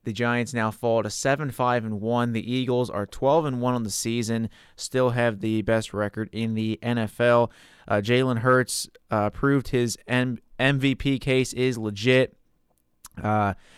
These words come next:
Miles Sanders and A J Brown went over a thousand yards in rushing and receiving, respectively.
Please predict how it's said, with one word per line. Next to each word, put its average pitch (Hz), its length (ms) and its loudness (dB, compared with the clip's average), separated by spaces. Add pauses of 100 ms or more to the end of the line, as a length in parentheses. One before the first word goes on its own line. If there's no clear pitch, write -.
(180)
Miles 135 280 6
Sanders 135 380 0
and 127 100 0
A 131 140 2
J 127 160 4
Brown 127 400 2
went 123 160 2
over 123 220 4
a 117 80 2
thousand 123 440 2
yards 120 440 4
in 113 180 -2
rushing 123 420 2
and 110 220 -4
receiving, 120 540 -2
respectively. 123 880 0